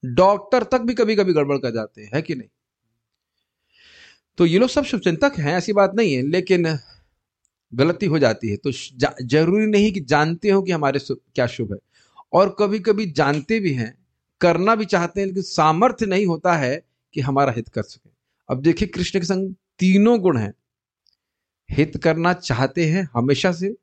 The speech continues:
भगवान गीता में क्या बोलते हैं? "वक्ष्यामि हित कामया",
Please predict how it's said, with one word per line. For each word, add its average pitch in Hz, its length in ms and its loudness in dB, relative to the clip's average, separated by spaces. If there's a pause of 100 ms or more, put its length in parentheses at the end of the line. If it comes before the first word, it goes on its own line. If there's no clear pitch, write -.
(300)
भगवान 143 220 0
गीता 151 180 -4
में 165 120 -6
क्या 185 120 4
बोलते 180 260 -2
हैं? 151 80 -6 (120)
"वक्ष्यामि 185 880 -2
हित 165 320 -4
कामया", 127 460 -2